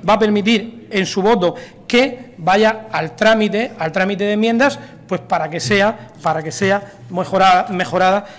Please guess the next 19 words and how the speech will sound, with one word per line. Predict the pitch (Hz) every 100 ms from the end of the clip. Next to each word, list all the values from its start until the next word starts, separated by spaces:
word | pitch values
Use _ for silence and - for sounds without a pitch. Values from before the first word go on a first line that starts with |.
| -
si | - 196
es | 170
el | 175 160
caso. | 180 143 135 123 - - _ _ _ _ - - _ -
Es | 233
una | 294 285
ley | 220 240 233 - -
que | 196
se | -
encuadra | 170 196 247 226
perfectamente | 220 226 214 214 214 208
dentro | 208 233
de |
las | 220
políticas | 190 190 220
sociales | 220 175 202 214
que | 214 175 160 190 165
Ciudadanos | 185 170 208
defiende. | 190 - 180 160